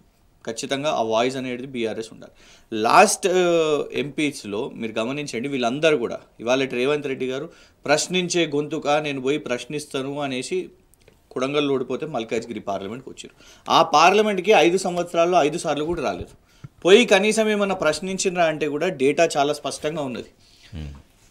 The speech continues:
Speaker 1: కాంగ్రెస్, బీజేపీ కలిస్తే కూడా, ఆ ఎంపీలు కలిస్తే కూడా బీఆర్ఎస్ అడిగినంత క్వశ్చన్స్లో హాఫ్ questions కూడా లేవు. రెండు వేల రెండు వందల క్వశ్చన్లు ఒక సెషన్లో బీఆర్ఎస్ అడిగింది. అంటే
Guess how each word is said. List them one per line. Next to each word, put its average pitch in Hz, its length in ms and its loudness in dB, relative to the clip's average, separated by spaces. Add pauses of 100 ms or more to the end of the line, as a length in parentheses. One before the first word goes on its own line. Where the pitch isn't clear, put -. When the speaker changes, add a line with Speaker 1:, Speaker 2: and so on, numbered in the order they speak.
(160)
Speaker 1:
కాంగ్రెస్, 226 680 8
బీజేపీ 214 800 6
కలిస్తే 214 580 6
కూడా, 160 240 6
ఆ 139 260 6
ఎంపీలు 170 460 4
కలిస్తే 175 460 2
కూడా 160 220 -2
బీఆర్ఎస్ 190 680 0
అడిగినంత 165 680 -4
క్వశ్చన్స్లో 170 680 -6
హాఫ్ 147 320 0
questions 147 380 -10
కూడా 135 200 -8
లేవు. 110 240 -6 (1080)
రెండు 151 280 -4
వేల 165 360 0
రెండు 143 220 -2
వందల 131 260 -4
క్వశ్చన్లు 180 440 -4
ఒక 147 460 0
సెషన్లో 190 440 -6
బీఆర్ఎస్ 151 440 -4
అడిగింది. 135 320 -8
అంటే 139 240 -6